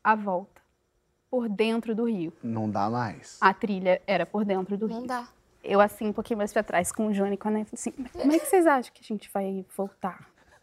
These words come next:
Speaker 2: E ele, "Não, agora a gente mora aqui, dona Bruna."
Speaker 1: Aí o Johnny responde, "Por onde a gente veio."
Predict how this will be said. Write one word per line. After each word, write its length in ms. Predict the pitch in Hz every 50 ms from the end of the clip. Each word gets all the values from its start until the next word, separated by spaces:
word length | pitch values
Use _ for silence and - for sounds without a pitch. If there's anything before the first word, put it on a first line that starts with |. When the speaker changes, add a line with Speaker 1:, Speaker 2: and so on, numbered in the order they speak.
| - - - - 147 - -
Speaker 2:
E 40 | 247
ele, 280 | 247 190 180 180 165 143 - - - - - 147
"Não, 140 | 135 151 185
agora 220 | 170 139 147 151
a 40 | 165
gente 240 | 151 196 196 - 220
mora 260 | 190 180 185 214 254
aqui, 280 | 311 - - 143 160 190
dona 220 | 165 180 160 143
Bruna." 340 | 170 180 233 233 110 101 - 226 - - 233 - - - -
Speaker 1:
Aí 380 | 277 285 285 277 262 247 247
o 80 | 247 285
Johnny 340 | 302 277 269 240 220 240 254
responde, 640 | 277 320 320 - - 427 339 247 220 190 180 - 202 226 - _ _ _ _ _ - - - - - - - -
"Por 160 | 440 453 381
onde 220 | 226 202 196 208
a 40 | 226
gente 280 | 202 247 233 - - 349
veio." 500 | - 494 466 415 392 392 370 320 240